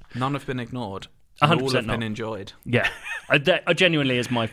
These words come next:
Speaker 2: it's the highlight of my time reading the emails in our
Speaker 1: Yeah,
Speaker 2: inbox.
Speaker 1: my week.
Speaker 2: Of my life, <laughs> um, that we are getting so many bizarre, bespoke <laughs> Football Manager story
Speaker 1: Yeah.
Speaker 2: emails. It's great.
Speaker 1: And I've got,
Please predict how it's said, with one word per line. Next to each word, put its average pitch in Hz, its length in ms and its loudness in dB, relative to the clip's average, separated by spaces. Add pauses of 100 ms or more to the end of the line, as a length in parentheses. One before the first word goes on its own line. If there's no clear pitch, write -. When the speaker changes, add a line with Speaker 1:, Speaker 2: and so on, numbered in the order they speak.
(160)
Speaker 2:
it's 127 180 -2
the 127 80 2
highlight 113 360 2
of 107 140 -8
my 104 220 0
time 107 280 -2
reading 101 280 -2
the 98 160 -2
emails 113 240 2
in 131 60 4
our 117 160 4
Speaker 1:
Yeah, 113 100 0
Speaker 2:
inbox. 110 220 -2
Speaker 1:
my 110 160 -6
week. 117 420 -10
Speaker 2:
Of 120 160 -4
my 104 100 0
life, 98 520 -4 (360)
<laughs> - 40 2
um, 101 320 2
that 127 200 -2
we 107 140 -2
are 101 80 0
getting 107 300 -2
so 104 320 0
many 101 380 -2 (360)
bizarre, 120 640 4 (100)
bespoke - 760 0
<laughs> 196 80 -2
Football 143 320 0
Manager 117 380 -2
story 107 400 0
Speaker 1:
Yeah. 104 60 0 (100)
Speaker 2:
emails. 98 360 -4
It's - 140 -10
great. 113 300 -2
Speaker 1:
And 120 200 -6
I've 156 220 -2
got, 123 240 -2